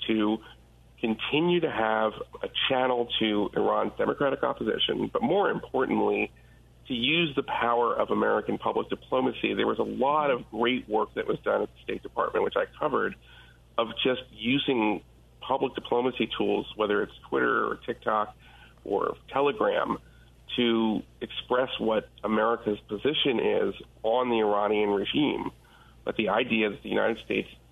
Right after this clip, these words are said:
has its true allies are the Iranian people and not the Iranian regime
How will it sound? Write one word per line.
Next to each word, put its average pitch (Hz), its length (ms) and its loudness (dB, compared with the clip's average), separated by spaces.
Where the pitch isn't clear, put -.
has 110 320 -2
its 110 140 -4
true 131 240 2
allies 110 600 2
are 101 120 2
the 101 100 2
Iranian 104 500 2
people 101 460 0
and 98 160 0
not 104 240 0
the 110 80 -4
Iranian 104 460 2
regime 107 560 2